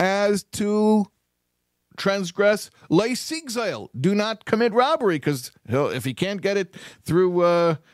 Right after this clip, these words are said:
sweet-talking the guy or conniving the guy, then he's gonna go do it by force. So leisisav is really the beginning of the whole process. Just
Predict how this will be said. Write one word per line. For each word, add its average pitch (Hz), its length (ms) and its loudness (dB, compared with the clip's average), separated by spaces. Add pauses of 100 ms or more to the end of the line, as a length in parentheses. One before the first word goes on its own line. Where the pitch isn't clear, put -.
sweet-talking 175 680 -2
the 156 60 -2
guy 156 320 -2
or 190 120 0
conniving 190 480 -2
the 160 80 0
guy, 165 240 0
then 180 160 0
he's 190 140 -2
gonna 185 160 -2
go 190 160 2
do 202 220 0
it 233 200 -2 (240)
by 233 160 0
force. - 640 0 (640)
So 147 260 -2
leisisav 214 1040 -2
is 139 200 -4
really 165 180 2
the 151 120 0
beginning 139 460 0
of 143 80 0
the 131 100 2
whole 131 140 2
process. - 800 -6 (1080)
Just 214 420 -2